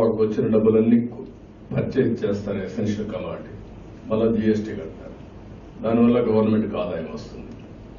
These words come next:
పర్చేజెస్ వల్ల. ఇది అయిన తర్వాత రేపు ఎకనామిక్ యాక్టివిటీ ఇంప్రూవ్ అవుతుంది, ట్యాక్సీలు వస్తాయి,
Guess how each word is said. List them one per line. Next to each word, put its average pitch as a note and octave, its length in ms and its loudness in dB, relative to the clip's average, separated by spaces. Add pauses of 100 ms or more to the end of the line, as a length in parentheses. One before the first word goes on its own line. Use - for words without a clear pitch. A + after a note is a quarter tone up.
(220)
పర్చేజెస్ G#2 480 2 (100)
వల్ల. - 180 -10 (800)
ఇది A2 140 2
అయిన C3+ 220 6
తర్వాత C3 320 2
రేపు A#2+ 220 0 (340)
ఎకనామిక్ A#2+ 420 4
యాక్టివిటీ A2 420 0
ఇంప్రూవ్ G#2 340 2
అవుతుంది, - 380 -8 (320)
ట్యాక్సీలు G#2 540 -2
వస్తాయి, F#2 260 -10